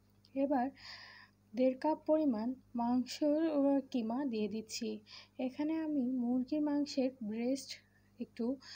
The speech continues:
থেতো করে নিয়েছি। এবার পরিমাণ মতো লবণ, সামান্য একটু হলুদ ও, আহ, এক টেবিল চামচ পরিমাণ ঝালের গুঁড়ি দিয়ে তাতে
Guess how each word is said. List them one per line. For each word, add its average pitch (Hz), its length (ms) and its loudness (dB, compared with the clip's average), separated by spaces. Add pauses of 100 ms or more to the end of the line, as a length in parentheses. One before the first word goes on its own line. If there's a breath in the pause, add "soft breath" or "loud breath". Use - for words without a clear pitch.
(200 loud breath)
থেতো 285 240 0
করে 262 260 0
নিয়েছি। 226 580 -6 (480 loud breath)
এবার 294 400 2 (300)
পরিমাণ 269 340 4
মতো 262 260 2
লবণ, 226 500 0
সামান্য - 760 -4
একটু 285 240 0
হলুদ 247 460 -2 (120)
ও, 240 220 -2 (640 loud breath)
আহ, 247 380 0
এক 254 280 -4
টেবিল 294 260 0
চামচ 302 300 -2
পরিমাণ 240 380 0
ঝালের 226 340 -4
গুঁড়ি 285 240 0
দিয়ে 214 300 -2
তাতে 220 460 -8